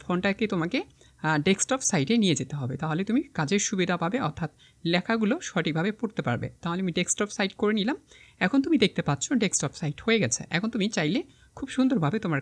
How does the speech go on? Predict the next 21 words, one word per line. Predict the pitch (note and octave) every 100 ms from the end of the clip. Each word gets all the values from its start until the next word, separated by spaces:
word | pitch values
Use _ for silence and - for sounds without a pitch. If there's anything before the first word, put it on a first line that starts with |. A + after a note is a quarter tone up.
| D3+
কাজগুলো | C#3 - G#3 E4+ -
করতে | F#3+ - B2
পারবে। | A#2 - - _ _ _ -
এখন | G#3 - C4
ডিয়ার | C4+ -
স্টুডেন্ট, | B2+ A#2+ C#4+ -
তুমি | G#3+
দেখতে | G#3+ G#3 D#3+
পাচ্ছ | D#3 G3+
লেখাগুলো | E3+ E3 F3 E3
হয়তো | D3+ G#3 C#4+
একটু | - B3 -
ছোট | B3+ B3+
দেখাচ্ছে, | F3+ - - -
তখন | E3+ F#3+ F#3+
তোমাকে | G3 G3 -
কী | G#3
কাজ | G#3 -
করতে | G3+ - G#3
হবে? | C4 A4 - - - _ _
তোমাকে | - F#3+ F3+